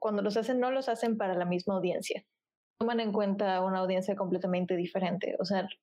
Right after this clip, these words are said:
cuando hicieron el reboot de Teen Ti-, Teen Titans, esos no están hechos para que los vean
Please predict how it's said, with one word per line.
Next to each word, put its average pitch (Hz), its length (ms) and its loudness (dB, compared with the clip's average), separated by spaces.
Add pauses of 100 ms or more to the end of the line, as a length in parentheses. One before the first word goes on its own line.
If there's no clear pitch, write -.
cuando 202 720 0 (520)
hicieron 240 220 0
el 233 100 0
reboot 214 240 2
de 202 100 2
Teen 214 180 0
Ti-, 226 340 -2 (140)
Teen 226 180 0
Titans, 208 480 0 (800)
esos 254 280 0
no 233 140 0
están 226 300 -2
hechos 220 260 0
para 202 260 -2
que 196 100 -2
los 180 280 0
vean 190 680 0